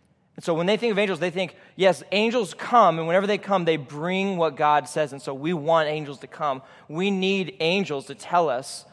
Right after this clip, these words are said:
about God." And then he, the, the author juxtaposes, juxtaposes that with Jesus and says, "But look at Jesus and how superior he is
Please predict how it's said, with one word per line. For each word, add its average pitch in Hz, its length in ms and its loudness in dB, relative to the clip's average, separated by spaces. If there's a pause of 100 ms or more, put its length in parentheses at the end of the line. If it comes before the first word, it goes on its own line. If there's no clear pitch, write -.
(180)
about 131 560 2
God." 143 460 2 (1120)
And 156 100 -6
then 175 160 2
he, 175 200 -4
the, 151 340 -2
the 143 180 -2
author 156 520 4 (100)
juxtaposes, 156 960 -2 (180)
juxtaposes 165 960 -6
that 113 400 -6
with 143 240 -10
Jesus 131 420 -12
and 131 100 -16
says, 120 320 -10 (540)
"But 156 140 2
look 175 260 -2
at - 380 -4
Jesus 131 880 -6
and 147 80 -8
how 147 160 -2
superior 160 580 -8
he 143 200 -12
is 135 220 -8